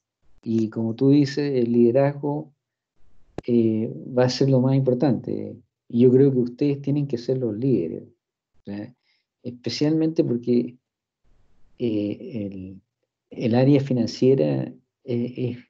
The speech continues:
lo más importante de, de la empresa. Es como el, el motor, el riesgo que, que están ustedes, digamos,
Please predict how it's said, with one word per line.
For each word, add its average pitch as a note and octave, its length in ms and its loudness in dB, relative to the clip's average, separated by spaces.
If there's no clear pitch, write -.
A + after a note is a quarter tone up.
lo G#2+ 100 -8
más D3 160 2
importante D#3+ 540 -2
de, D3+ 160 4
de C3 160 2
la B2 80 0
empresa. A#2+ 440 -6
Es B2 120 -4
como B2+ 220 0
el, A#2 180 0
el A#2+ 100 -4
motor, - 480 2
el A2+ 160 -4
riesgo A2+ 420 0
que, F#2+ 200 -12
que F#2+ 120 -16
están A2 680 -8
ustedes, A#2+ 520 -2
digamos, A2 540 -8